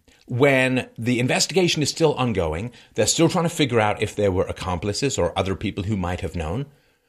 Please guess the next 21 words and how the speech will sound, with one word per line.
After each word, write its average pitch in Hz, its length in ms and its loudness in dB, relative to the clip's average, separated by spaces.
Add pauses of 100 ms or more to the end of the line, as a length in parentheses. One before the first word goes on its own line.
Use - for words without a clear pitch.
(120)
So - 180 2
leaving 196 420 4
properties 190 540 0
unguarded 127 580 2
when 101 140 0
there 101 100 2
could 120 180 -2
be - 60 -4
somebody 110 340 -2
out 104 220 0
there 90 160 0
with 87 100 -2
a 92 60 -2
strong 107 300 -2
desire 92 340 0
to 87 120 -6
wipe 87 280 0
or 90 80 -4
destroy 95 400 -2
or 85 160 -2
erase 95 320 0